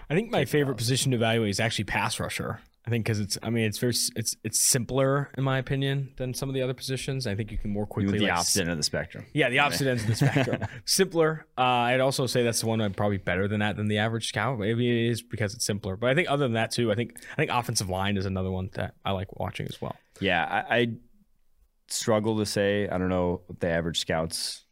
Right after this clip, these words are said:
Speaker 2: how good they are at evaluating what position or whatever.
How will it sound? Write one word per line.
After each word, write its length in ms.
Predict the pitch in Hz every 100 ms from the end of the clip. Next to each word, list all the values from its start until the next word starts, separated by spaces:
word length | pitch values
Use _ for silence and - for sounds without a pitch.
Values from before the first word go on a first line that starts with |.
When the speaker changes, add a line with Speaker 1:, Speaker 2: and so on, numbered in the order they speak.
| _ _ _ -
Speaker 2:
how 100 | -
good 220 | 78 87 78
they 120 | 80
are 300 | 78 80 -
at 100 | 82
evaluating 720 | 76 78 76 78 73 73 73
what 240 | - 78 -
position 560 | 85 76 - 87 90 -
or 60 | 85
whatever. 440 | 80 76 87 92